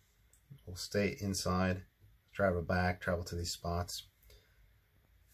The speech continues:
Little gestural strokes for, um, grass. There's, um, little flowers and, um, wildflowers and whatnot that seems to be very, um, I guess the word would be pre-,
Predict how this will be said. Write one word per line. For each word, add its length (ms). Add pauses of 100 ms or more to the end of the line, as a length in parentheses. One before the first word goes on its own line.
(600)
Little 220
gestural 480
strokes 420
for, 320
um, 280
grass. 520 (880)
There's, 400
um, 400 (160)
little 160
flowers 540
and, 240 (960)
um, 460 (960)
wildflowers 600
and 100
whatnot 420 (640)
that 220
seems 300
to 40
be 120
very, 600
um, 520 (760)
I 40
guess 120
the 80
word 180
would 60
be 100
pre-, 200